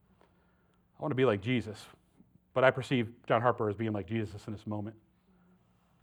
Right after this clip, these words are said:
Preach Jesus.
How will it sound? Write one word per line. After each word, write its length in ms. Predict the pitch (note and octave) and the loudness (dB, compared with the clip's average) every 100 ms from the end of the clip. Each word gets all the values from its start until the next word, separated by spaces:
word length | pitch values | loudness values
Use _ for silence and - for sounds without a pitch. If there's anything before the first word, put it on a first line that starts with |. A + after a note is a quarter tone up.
| _ _ _ _ _ _ _ _ _ _ _ _ _ _ _ _ _ _ _ _ _ _ _ _ _ _ _ _ _ _ _ _ - | _ _ _ _ _ _ _ _ _ _ _ _ _ _ _ _ _ _ _ _ _ _ _ _ _ _ _ _ _ _ _ _ -10
Preach 420 | C3 A2 - - _ _ _ _ _ _ _ | -8 -8 -12 -18 _ _ _ _ _ _ _
Jesus. 360 | A2 F#2+ G#2+ | -8 -8 -10